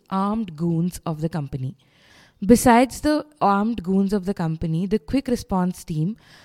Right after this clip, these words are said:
an armed force employed by the body of manufacturers and company owners under the banner called Kundli Industrial Association, threatened Naudeep for daring to demand wages,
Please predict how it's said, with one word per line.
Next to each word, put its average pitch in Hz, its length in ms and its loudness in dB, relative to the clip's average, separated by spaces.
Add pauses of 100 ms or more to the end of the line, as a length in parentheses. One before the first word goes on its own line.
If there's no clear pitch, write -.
(140)
an 226 140 2
armed 226 360 2
force 202 580 2 (580)
employed 220 500 4
by 226 160 4
the 202 80 0
body 190 360 6
of 220 140 4
manufacturers 185 840 2
and 202 160 0
company 196 400 2
owners 170 480 4
under 180 180 0
the 190 80 2
banner 175 420 2
called 180 360 0 (480)
Kundli 254 360 8
Industrial 208 440 2
Association, 190 720 0 (420)
threatened 277 560 6
Naudeep 185 580 2
for 226 160 2
daring 190 600 4
to 233 80 0
demand 170 500 4
wages, 143 420 -2